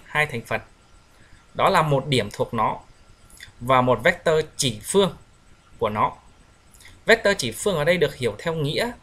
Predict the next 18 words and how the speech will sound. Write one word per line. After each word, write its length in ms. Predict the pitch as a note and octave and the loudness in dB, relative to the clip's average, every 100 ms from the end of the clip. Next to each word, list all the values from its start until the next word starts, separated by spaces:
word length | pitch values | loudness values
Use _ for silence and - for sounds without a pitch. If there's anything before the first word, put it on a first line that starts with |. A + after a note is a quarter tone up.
| _ - | _ -10
là 280 | B2 B2+ A#2 | -2 0 0
vector 480 | D3+ F3 D3+ D3+ D3 | -2 -2 0 0 0
có 120 | C3+ D#3 | -2 0
giá 380 | C#3 B2 E3 - | 2 2 0 -2
song 400 | - - G3+ F#3 | -2 0 0 -2
song 200 | - F3 - - - - - _ | 0 -2 -2 -18 -20 -20 -20 _
hoặc 160 | C3 - - | -8 -6 -4
trùng 180 | A2+ | -4
với 120 | G#2+ A#2 | -4 -6
nó. 180 | G#2+ - _ _ - - _ - - - - | -8 -10 _ _ -20 -20 _ -20 -20 -18 -12
Đó, 80 | D3 - | -10 -4
các 80 | |
em 140 | C3+ C3 | -2 0
nhớ 120 | A#2+ | -2
nhé. 160 | C3+ E3 - - - - | -2 -6 -14 -20 -20 -4
Vector 400 | A#2+ G#3 G3+ F3+ | 0 2 2 0
chỉ 140 | - G#2 | -2 -8
phương 440 | - F#3+ F#3 C#3+ | -2 -2 -2 -4